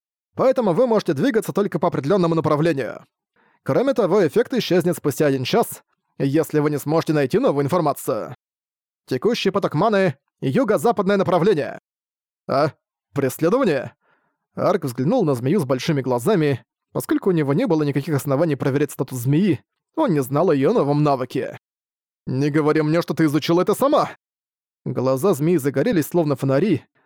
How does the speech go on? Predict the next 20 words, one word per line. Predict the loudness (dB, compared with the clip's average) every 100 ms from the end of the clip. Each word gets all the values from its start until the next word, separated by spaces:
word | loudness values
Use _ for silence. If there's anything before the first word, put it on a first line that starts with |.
| _
когда | -6 -2 0 2
она | 2 0
начала | 0 -2 -2
кивать | 0 0 2
головой. | 2 2 0 -4 -6 -12 _ _ _ _ _ _ _ 0
«Ах | 0 0
ты | 0
ж | 2
мой | 2 4
миленький | 4 2 2 2
питомец!» | 2 2 2 0 -6 -12 -16 _ _ _ _ -4
Арк | -2 0 -2
опустился | -4 -2 0 0 0
и |
обнял | 0 0 -2
змею, | 0 0 2 0 -2 _ -6
начав | -4 0 0
прыгать | 0 -2 -4
от | -4
счастья, | -2 -2 0 0 0